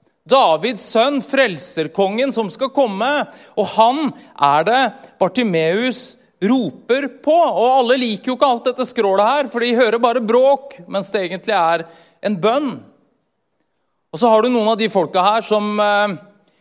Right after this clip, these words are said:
henger med Jesus, og det er jo fanklubben til Jesus. Jeg vet ikke om du er, sånn kan det være stadig vekk, at i fanklubben så er det noen som tror de alltid skjønner hva idolet deres tenker, og det gjør disse her også. Litt før i kapittelet så har de prøvd å få alle ungene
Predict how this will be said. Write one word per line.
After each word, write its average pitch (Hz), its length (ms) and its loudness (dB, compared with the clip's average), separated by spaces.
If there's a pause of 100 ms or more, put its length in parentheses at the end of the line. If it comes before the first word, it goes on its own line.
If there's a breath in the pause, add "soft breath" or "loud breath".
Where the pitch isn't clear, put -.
(140)
henger 175 180 -2
med 208 200 -2
Jesus, 185 380 -4
og 190 80 -4
det 202 80 4
er 220 100 2
jo 190 100 -4
fanklubben 175 480 -4
til 202 120 -2
Jesus. 143 340 -4
Jeg 185 140 0
vet 156 120 0
ikke - 80 -8
om 170 100 -8
du 160 60 -4
er, 175 160 -2
sånn 175 140 -8
kan 165 120 -4
det 156 100 0
være 131 200 0
stadig 110 360 -2
vekk, 147 240 -4
at 139 120 -12
i 151 80 -6
fanklubben 127 480 -8
så 151 100 -4
er 139 40 -2
det 156 160 -6
noen 107 280 -6
som 143 140 -14
tror 117 240 -12
de 131 80 -4
alltid 113 320 -6
skjønner 107 480 -8
hva 110 240 -2 (300 loud breath)
idolet 104 420 -10
deres 107 240 -6
tenker, 110 580 -14
og 127 120 -14
det 151 100 2
gjør 131 140 -2
disse 120 260 -6
her 104 160 -2
også. 104 200 -4 (840)
Litt 185 220 -2
før 170 240 0
i - 60 -6
kapittelet 214 580 -2
så 214 80 0
har 202 100 2
de 208 80 0
prøvd 190 240 0
å 185 80 -2
få 202 140 4
alle 185 240 -2
ungene 120 260 -4